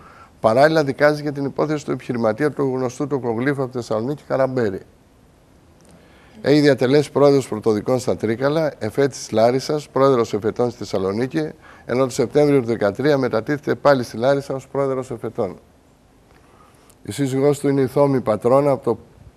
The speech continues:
Πλατίστομο Φθιώτιδας, επίσης δικαστής και υπηρετεί ως εφέτης στη Λαμία.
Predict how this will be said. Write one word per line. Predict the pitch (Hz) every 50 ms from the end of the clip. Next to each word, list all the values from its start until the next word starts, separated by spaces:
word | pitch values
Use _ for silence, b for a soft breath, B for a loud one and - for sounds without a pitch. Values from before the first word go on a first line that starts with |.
| -
Πλατίστομο | - 117 113 110 110 110 - 151 139 - - 127 117 113 107
Φθιώτιδας, | 104 - - 113 117 127 123 135 131 127 147 151 151 143 - - _ - - - - -
επίσης | 110 110 95 - 147 135 - 120 113 107
δικαστής | 110 101 - 104 98 - - 143 131
και | - 139
υπηρετεί | 120 117 117 110 110 104 - 147
ως | 135 123 -
εφέτης | 127 113 - 147 143 139 143 131
στη | - - 131
Λαμία. | 123 123 123 127 139 139 113 87 -